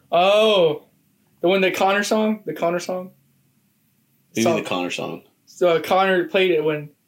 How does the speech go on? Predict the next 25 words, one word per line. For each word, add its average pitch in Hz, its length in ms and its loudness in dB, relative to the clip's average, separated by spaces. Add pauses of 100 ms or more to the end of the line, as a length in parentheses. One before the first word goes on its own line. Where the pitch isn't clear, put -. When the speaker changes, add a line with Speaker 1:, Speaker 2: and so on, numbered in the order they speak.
(160)
Speaker 2:
Did 127 160 0
he? 381 260 -2 (260)
Speaker 1:
I 196 80 0
don't 202 100 2
know. 202 260 0
He 196 80 2
played 254 220 2
some 233 240 2
Speaker 2:
Oh, - 120 -4
I - 40 -14
Speaker 1:
college 196 480 2
Speaker 2:
do - 60 -2
not 107 80 2
Speaker 1:
song 107 60 -2
Speaker 2:
remember 101 280 -2
that. 90 240 -2 (100)
Speaker 1:
when 180 220 2
we 175 60 2
were 175 120 2
there, 170 240 2 (140)
uh, - 20 -2
like, 160 220 0
two 185 140 2
weeks 170 220 0
ago. 147 280 0